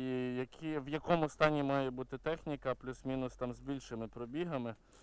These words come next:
щоб розуміти і оцінити, скажімо так, що до чого. Ну, звичайно ж,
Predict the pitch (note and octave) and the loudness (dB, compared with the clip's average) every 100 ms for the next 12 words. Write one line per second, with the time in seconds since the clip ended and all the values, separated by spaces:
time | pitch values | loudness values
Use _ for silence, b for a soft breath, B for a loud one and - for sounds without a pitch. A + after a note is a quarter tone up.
0 | B B - A#2+ B2 A#2 C3 C#3+ C3+ A#2 | B B -10 -4 -2 0 0 0 0 -4
1 | A2 F#2+ A#2 A#2 A2+ B2 B2 C3 A2+ - | -4 -6 -4 -4 -6 -4 -2 -2 -6 -8
2 | A2 A2 G#2+ A2+ - - - _ b b | -8 -8 -6 -8 -8 -20 -20 _ b b
3 | b b b b _ - - - - - | b b b b _ -20 -20 -20 -20 -10
4 | - A#2 B2 A#2 G2 A#2+ C#3+ B B A#2 | -6 -6 -4 -6 -6 -6 -8 B B -14
5 | A#2 B2 A2+ A2 | -6 -4 -4 -6